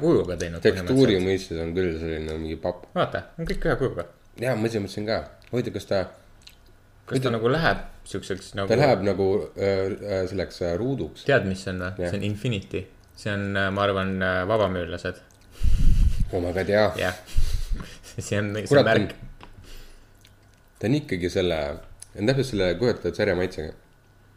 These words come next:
Speaker 1: Sa sõid
Speaker 2: Minu
Speaker 1: hiljuti
Speaker 2: jaoks.
Speaker 1: kuivastatud särge.
Speaker 2: Jaa, ma just mõtlengi. Selle, selle, selle tagant nagu tuleb see. Ma ei tea.
Speaker 1: Vobla maitse.
Speaker 2: <laughs>
Speaker 1: No ma räägin, ta on, vaata, siuke papiga, aga tal ei ole.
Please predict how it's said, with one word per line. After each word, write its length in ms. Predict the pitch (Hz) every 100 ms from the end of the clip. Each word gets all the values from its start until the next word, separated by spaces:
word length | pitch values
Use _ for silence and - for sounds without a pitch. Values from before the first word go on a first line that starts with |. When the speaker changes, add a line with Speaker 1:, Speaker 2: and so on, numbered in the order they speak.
| _ _ _ _ _ _ _ _ _ _
Speaker 1:
Sa 140 | - 101
sõid 160 | 123
Speaker 2:
Minu 120 | 98 101
Speaker 1:
hiljuti 160 | 80
Speaker 2:
jaoks. 100 | 80
Speaker 1:
kuivastatud 480 | 113 104 87 - 85
särge. 320 | 104 104 - 98
Speaker 2:
Jaa, 140 | 127 107
ma 60 |
just 180 | 107 -
mõtlengi. 460 | 117 - 87 80 82 - -
Selle, 300 | - 98 95
selle, 240 | - 98 92
selle 200 | - 104
tagant 280 | 92 90 82
nagu 180 | 82 82
tuleb 240 | 78 82 -
see. 160 | 85 -
Ma 80 | 101
ei 80 | 110
tea. 160 | 120 120
Speaker 1:
Vobla 140 | 95
maitse. 320 | 95 101 90 - - _ _
Speaker 2:
<laughs> 1080 | 107 87 92 - 120 123 139 131 104 113 - - - - - - - - -
Speaker 1:
No 60 | 117
ma 120 | 151
räägin, 220 | 185 175
ta 80 | 135
on, 60 | 127
vaata, 240 | 127 131
siuke 140 | 123
papiga, 540 | 120 170 180 - 92 95
aga 140 | 95
tal 140 | 98 120
ei 60 |
ole. 140 | 160